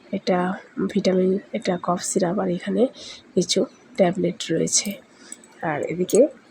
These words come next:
আমার জন্য এনেছে ওই ভিটামিন ফাইল একটা, আর একটা কফ সিরাপ। আর এই যে এগুলো ছেলের, তো ছেলেকে আজকে আবার চাইল্ড স্পেশালিস্ট দেখাবো। উম, আমার ছেলেকে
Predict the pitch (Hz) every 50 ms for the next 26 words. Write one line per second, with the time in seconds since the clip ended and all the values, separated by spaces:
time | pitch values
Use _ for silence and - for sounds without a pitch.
0 | - - - - - - 190 190 190 196 196 - 202 196 202 196 190 185 190 202
1 | - - - - - - 185 180 190 190 185 - - 220 233 285 - - - -
2 | - - - - - - - - - 190 185 180 180 - 190 185 196 185 190 185
3 | 185 - - 185 180 180 180 180 175 - - - - - 311 - - - - -
4 | - - - - - 196 190 180 160 - - - - - - - - 190 180 -
5 | 175 175 175 - - - 165 - - - - - - - - - - - - -
6 | - - - - - - - - - - - - - - - - - - - -
7 | - - - - - - - - 190 190 180 - 196 180 170 180 175 180 175 185
8 | 180 - - - 208 185 175 170 165 - - - - - - - - - - 208
9 | - - - 190 180 180 180 175 - 220 208 185 180 180 170 - - 214 - -
10 | 185 180 202 202 262 302 - - - - - - - - - - - 202 180 175
11 | 175 - 160 - - 190 170 - - 175 175 190 233 - - - - - - -
12 | 202 185 170 - - 175 170 165 - - - - - - - - - - - 185
13 | 185 180 175 170 165 156 156 - 156 156 - - 190 - - 180 190 202 - -
14 | 208 202 196 214